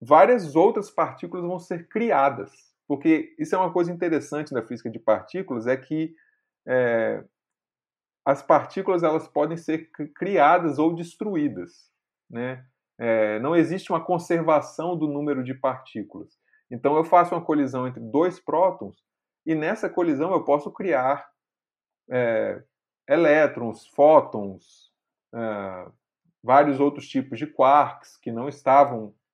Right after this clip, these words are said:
dentro daqueles e-, prótons iniciais, e et cetera, né? Energia, isso por quê?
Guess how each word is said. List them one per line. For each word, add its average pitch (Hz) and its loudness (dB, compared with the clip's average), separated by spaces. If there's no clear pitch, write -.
dentro 120 -6
daqueles 107 -6
e-, 107 -6
prótons 107 -2
iniciais, 127 -4
e 113 -8
et 131 -10
cetera, - -6
né? 117 -12
Energia, 165 -2
isso 170 -8
por 196 -6
quê? - -6